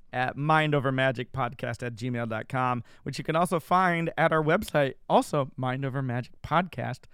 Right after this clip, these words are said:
dot com. Uh, find us on our socials at Mind Magic Pod. And don't forget, buy tickets to Matt's show in Las Vegas at his website. Uh,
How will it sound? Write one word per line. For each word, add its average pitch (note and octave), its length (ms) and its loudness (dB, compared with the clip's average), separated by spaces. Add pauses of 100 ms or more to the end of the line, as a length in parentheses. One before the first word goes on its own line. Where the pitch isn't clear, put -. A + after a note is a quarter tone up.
(360)
dot B2+ 280 -2 (120)
com. F3 560 0 (400)
Uh, B2+ 200 -2
find E3+ 260 2
us E3 140 0
on E3 100 4
our B3 180 6
socials D#3 460 2
at C3+ 140 2
Mind C#3 400 0
Magic C3 400 -2
Pod. B2 420 0 (340)
And C#3+ 140 -4
don't G#3 160 2
forget, G#3+ 400 2 (140)
buy F#3+ 180 4
tickets F3+ 300 -2
to F3+ 80 -2
Matt's E3+ 260 2
show D#3 240 2
in C3+ 80 0
Las B2+ 220 0
Vegas D3+ 580 0 (300)
at G2 160 -10
his B2+ 180 -4
website. B2 540 -2 (420)
Uh, F#2 480 -6